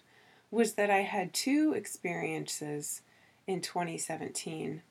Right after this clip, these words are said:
that really profoundly shaped me. One was through my job, I learned about a program for some leadership development that, uh, American physicians were participating in to help develop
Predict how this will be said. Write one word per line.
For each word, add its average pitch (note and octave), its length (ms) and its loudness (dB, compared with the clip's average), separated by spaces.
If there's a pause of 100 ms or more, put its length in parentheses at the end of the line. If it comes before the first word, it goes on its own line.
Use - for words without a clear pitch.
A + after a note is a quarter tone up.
(120)
that F3 260 -4
really E3+ 600 -2 (560)
profoundly E3 640 0
shaped - 460 -4
me. - 260 -4 (1300)
One A3+ 520 6
was G3+ 320 6
through C4 260 2
my C4 180 6
job, E3+ 480 4 (500)
I F3 460 2
learned A3 340 4
about E3+ 560 2
a G3 60 -4
program E3+ 840 -2 (1200)
for - 160 0
some F#3+ 340 0
leadership G#3 500 2
development D#3+ 760 0
that, E3+ 240 -4
uh, E3 540 -4
American G3 520 2
physicians D#3+ 640 -6
were D#3+ 100 -6
participating D#3 800 -6
in D#3 200 -4
to E3+ 100 -6
help - 340 0
develop D#3+ 500 -2